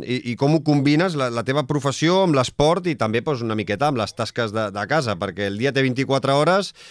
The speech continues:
són ses-, cent setanta-dos hores a, a la setmana, eh, vint-i-cinc, trenta hores entrenant, eh, clar, eh, et queden un, li treus sis, set, vuit hores de dormir, eh, a la setmana, a, a, a cada dia,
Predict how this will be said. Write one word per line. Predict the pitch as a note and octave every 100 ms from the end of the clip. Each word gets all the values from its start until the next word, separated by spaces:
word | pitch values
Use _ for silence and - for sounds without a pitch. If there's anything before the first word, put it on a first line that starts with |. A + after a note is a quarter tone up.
| - -
són | E3 C#3+
ses-, | E3 D#3 - -
cent | D#3+
setanta-dos | D#3 D#3 D3 D3+ D3 C#3+
hores | D3+ C#3+ C#3 C#3
a, | C3+
a | -
la | C3+ B2
setmana, | C#3 B2+ D3 F3 G3+ G#3 - - - - -
eh, | B2 B2+ B2+ B2
vint-i-cinc, | C3 C3 D#3+ D#3
trenta | D3+ D3 D3+
hores | D3 C#3+ C#3+
entrenant, | C#3 C#3 C#3 D#3 F#3 G#3 G#3+ C3
eh, | B2 A#2+ A#2 G#2+
clar, | C3 D3 G#2
eh, | A2 G#2+ G#2+ G#2 G#2+
et | -
queden | B2+ C#3+ D3
un, | C#3+ C3 B2+ C3
li | C3
treus | D3 D3 C#3+ - - A#2
sis, | - D#3 D3+ -
set, | D3+ D3
vuit | C3+ D3 D3+
hores | D3 C#3
de | C3+ C#3
dormir, | C3+ C#3+ F#3 G#3+ - - - - -
eh, |
a | A#2 A2+ - A#2+
la |
setmana, | A#2+ B2+ A#2 C#3+ D#3
a, | B2 A2+ G#2
a, | G#2+ -
a | G#2+
cada | B2 B2
dia, | C3+ F3+